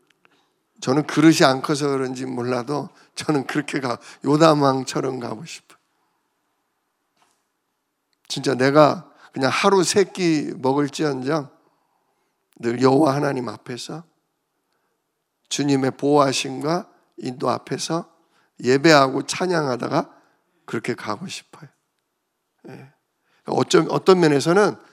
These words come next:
다윗이나 솔로몬보다 행복한 인생을 살았다고 볼 수 있어요. 자, 이 요담 왕의 아들을 향한 기도 제목이 뭐다?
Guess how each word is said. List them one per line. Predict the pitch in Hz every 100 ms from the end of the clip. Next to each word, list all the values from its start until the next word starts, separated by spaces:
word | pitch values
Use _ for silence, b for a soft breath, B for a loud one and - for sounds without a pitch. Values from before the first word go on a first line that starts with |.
| b b b b _
다윗이나 | - 123 147 160 185 165 131 - _
솔로몬보다 | - - 156 165 160 147 135 135 185 120 - _ _ _ _ _
행복한 | 180 170 160 - 170 202 - _ _ _ _ -
인생을 | 123 120 120 113 113
살았다고 | 170 170 - 127 113 -
볼 | - 113
수 | -
있어요. | 156 - - - _ _ _ _ _ _ _ _ _ _ _ _ _
자, | - 135 -
이 | 190 247 262 208
요담 | 214 240 262 240
왕의 | 214 202 214 233 151 - _ _ _ _ _ _ _
아들을 | - 170 196 277 269 247
향한 | 220 202 196 175
기도 | - 165 170
제목이 | 165 160 156
뭐다? | 151 131 147 208